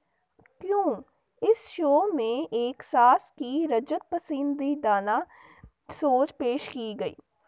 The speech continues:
जो एक पढ़ी लिखी बहू तो चाहती थी, लेकिन इसे काम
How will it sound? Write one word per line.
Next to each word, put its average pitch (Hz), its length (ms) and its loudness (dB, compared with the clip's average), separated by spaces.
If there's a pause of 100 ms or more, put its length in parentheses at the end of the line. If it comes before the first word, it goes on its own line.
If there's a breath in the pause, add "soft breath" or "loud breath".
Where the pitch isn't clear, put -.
(260 soft breath)
जो 320 220 0
एक 381 180 -4 (140)
पढ़ी 453 300 4
लिखी 349 340 -4
बहू 311 400 0
तो 330 200 -2
चाहती 320 480 -2
थी, 247 260 -10 (120)
लेकिन 269 400 -2
इसे 349 240 -8
काम 240 360 4